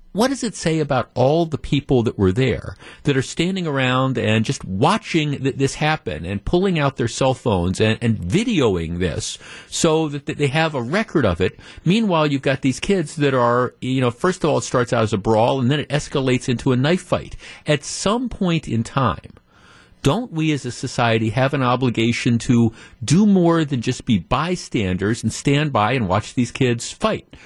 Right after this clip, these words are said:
Well, there's another example of that. It happened over the weekend at the Miami airport.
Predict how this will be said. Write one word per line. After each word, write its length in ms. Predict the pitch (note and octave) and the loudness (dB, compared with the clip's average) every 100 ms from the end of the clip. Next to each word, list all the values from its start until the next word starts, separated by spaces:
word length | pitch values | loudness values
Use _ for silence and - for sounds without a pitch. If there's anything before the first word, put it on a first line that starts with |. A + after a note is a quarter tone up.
| - - | -12 -2
Well, 160 | D#3 | 0
there's 200 | D3+ D#3 | 0 -2
another 540 | E3+ D#3+ E3+ A#3 A#3 G#3+ | -2 -2 0 0 2 2
example 560 | B2+ G2+ G#2+ A2 A2 | 2 2 0 0 2
of 60 | E2+ | 0
that. 200 | E2+ D2 | 0 0
It 100 | G#2+ | -4
happened 440 | - F3+ G#3+ A3+ | 0 0 2 2
over 220 | E3 C#3 C3+ | 2 2 0
the 100 | G#2 | 0
weekend 480 | G#2+ G#2+ E2 D2+ - | 0 0 -2 -2 -2
at 140 | - | -2
the 80 | A2 | 0
Miami 640 | G#2 A2 A#2 C#3+ F3+ F#3 - | 2 2 2 2 2 0 0
airport. 540 | A2 G#2+ - - - | 0 0 -2 -10 -12